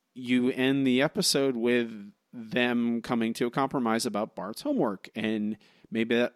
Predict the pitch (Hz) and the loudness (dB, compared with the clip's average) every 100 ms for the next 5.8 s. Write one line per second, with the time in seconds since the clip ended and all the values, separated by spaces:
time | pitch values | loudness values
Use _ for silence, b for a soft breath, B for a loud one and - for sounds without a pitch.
0 | - 117 - - 117 120 113 113 113 120 | -4 -2 -2 -2 -2 0 0 0 0 -4
1 | 113 110 113 110 104 104 104 98 98 - | -2 -2 0 0 -2 -2 -4 -4 -8 -12
2 | - _ _ _ - 101 95 85 - - | -20 _ _ _ -10 -6 -4 -6 -12 -16
3 | - 101 - - _ _ _ _ - 101 | -4 -4 -4 -16 _ _ _ _ -8 -8
4 | - 117 117 - 131 127 247 302 131 135 | -2 2 2 2 0 2 0 2 4 2
5 | 143 - 139 135 143 160 - - | 0 -8 -16 -10 -2 0 0 -2